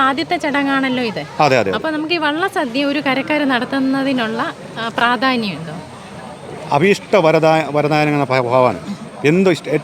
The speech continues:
Speaker 2: ഭഗവാൻ ഏറ്റവും കൂടുതൽ ഇഷ്ടമുള്ള ഒരു വഴിപാടാണ് ഈ കൃഷ്ണനാട്ടവും ഈ, ആ, ആറന്മുള വള്ളസദ്യയും പിന്നീട് അവിടുത്തെ തേച്ചുകുളി സദ്യ, അങ്ങനെയുള്ള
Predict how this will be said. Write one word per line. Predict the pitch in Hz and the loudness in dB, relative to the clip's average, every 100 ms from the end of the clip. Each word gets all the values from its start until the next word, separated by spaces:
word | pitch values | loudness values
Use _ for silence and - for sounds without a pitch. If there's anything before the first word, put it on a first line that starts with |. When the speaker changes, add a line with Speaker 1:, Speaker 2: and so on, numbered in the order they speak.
| 143 | 2
Speaker 2:
ഭഗവാൻ | 156 175 | 4 4
ഏറ്റവും | 175 - 185 | 2 2 2
കൂടുതൽ | 165 147 | 2 2
ഇഷ്ടമുള്ള | 165 147 143 139 - 135 | 4 4 4 2 0 0
ഒരു | 127 | 2
വഴിപാടാണ് | 131 143 131 113 110 110 - - - 120 | 4 4 4 2 -2 -8 -16 -18 -8 -2
ഈ | 117 117 | -2 -2
കൃഷ്ണനാട്ടവും | 135 156 147 139 135 120 - 120 | -2 0 2 4 4 2 -4 -4
ഈ, | 120 - - 117 | -2 -4 -10 -4
ആ, | 113 113 123 | -2 2 2
ആറന്മുള | 139 139 127 - - - - - | 4 4 2 0 -8 -20 -18 -4
വള്ളസദ്യയും | 117 127 143 123 123 170 - - - | 0 2 0 0 -2 -4 -14 -14 -2
പിന്നീട് | 135 143 135 - - 120 | 2 4 4 2 -2 0
അവിടുത്തെ | 127 131 127 - - - | 2 2 0 -2 -14 -4
തേച്ചുകുളി | 135 135 143 131 | 0 2 2 0
സദ്യ, | 123 120 | 2 2
അങ്ങനെയുള്ള | 135 139 | 4 4